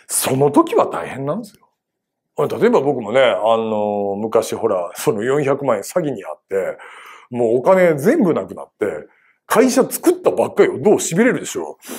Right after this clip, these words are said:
ねえ、六月九日に僕会社設立したんですけど、詐欺にあったのが七月ですから、もうすごくない？七月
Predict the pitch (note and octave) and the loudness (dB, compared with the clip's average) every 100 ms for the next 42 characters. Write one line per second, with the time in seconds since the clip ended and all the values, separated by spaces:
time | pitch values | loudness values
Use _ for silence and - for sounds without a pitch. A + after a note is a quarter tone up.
0 | - - - - D3 A#3 E3+ G#2 B2+ F3 | -16 -18 -16 -6 4 6 6 2 2 4
1 | A#3+ C#4 C4+ - - G#3+ B3+ A3+ A3+ A3 | 6 6 4 -2 -2 2 2 4 4 4
2 | G#3 F3+ E3 E3 D#3+ D3 C#3+ D3 C3+ - | 2 0 0 0 0 -4 -4 -4 -4 -6
3 | C#3+ A#2 - G#2+ - - A2+ G#2 - - | -8 -6 -4 -4 -6 -6 -2 -2 -4 -12
4 | - D4+ C#4 F3+ B2 A#2+ - - - B3+ | 0 4 4 4 0 -2 -10 -10 2 2
5 | B3+ F#3+ - - D2+ - - - - _ | 4 0 -4 -10 -14 -14 -20 -20 -20 _
6 | D3 E3 - F#3 C4 D4 D#4 - - C4 | -2 0 2 4 6 8 6 4 2 2